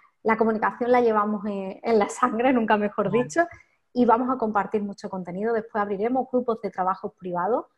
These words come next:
Speaker 1: también para poder, eh, bueno, pues, si quiero salir en los medios de cara a Navidad, para poder trabajar eso específicamente,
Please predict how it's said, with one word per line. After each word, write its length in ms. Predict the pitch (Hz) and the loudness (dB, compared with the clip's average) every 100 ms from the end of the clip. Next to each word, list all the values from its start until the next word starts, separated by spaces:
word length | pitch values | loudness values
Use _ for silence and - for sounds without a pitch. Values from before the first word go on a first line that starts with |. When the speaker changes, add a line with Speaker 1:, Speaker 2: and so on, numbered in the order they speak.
| _ _ | _ _
Speaker 1:
también 600 | 202 190 185 196 311 - _ _ | -6 -4 -4 -4 -4 -8 _ _
para 240 | 208 202 196 | 0 2 2
poder, 500 | 196 190 196 202 - | 0 0 0 -4 -6
eh, 880 | 202 190 185 180 175 175 180 180 175 - _ | -4 -2 -2 -2 -2 -4 -6 -8 -10 -14 _
bueno, 280 | 175 151 175 - | -18 -16 -10 -6
pues, 160 | 170 - _ _ _ _ _ | -6 -8 _ _ _ _ _
si 220 | - 247 | -8 0
quiero 200 | 247 226 | 4 4
salir 280 | 220 226 220 | 4 2 4
en 100 | 220 | 4
los 100 | 220 | 2
medios 420 | 240 247 220 196 | 2 2 2 0
de 80 | 190 | 0
cara 160 | 185 190 | -2 -4
a 40 | |
Navidad, 540 | 190 180 196 240 254 247 | -2 -2 2 6 6 6
para 180 | 220 - | 2 2
poder 240 | 190 190 | -2 -2
trabajar 460 | - 196 190 214 190 | -2 -2 0 -2 -4
eso 180 | 185 190 | -6 -10
específicamente, 1000 | 190 - 208 196 190 254 277 269 269 | -14 -18 -14 -6 -4 -4 -4 2 2